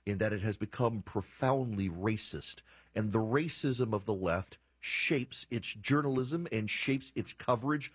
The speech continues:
of politics, shapes its coverage of the world, shapes its coverage of culture, shapes its coverage of everything.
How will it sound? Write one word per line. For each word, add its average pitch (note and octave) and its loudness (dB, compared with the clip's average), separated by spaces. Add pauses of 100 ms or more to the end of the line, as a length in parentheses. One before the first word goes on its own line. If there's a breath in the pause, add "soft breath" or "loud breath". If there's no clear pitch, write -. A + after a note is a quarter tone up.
(140 soft breath)
of G#2+ 0
politics, C#3 0
shapes - -2
its G#2 -2
coverage C#3 0
of E3+ -2
the F#3+ 0
world, C#3+ 2 (180 soft breath)
shapes - -2
its A2+ -2
coverage C3+ 0
of - -6
culture, D3+ -2
shapes C#3 -2
its B2+ -6
coverage C3+ 0
of C3+ 0
everything. B2+ -2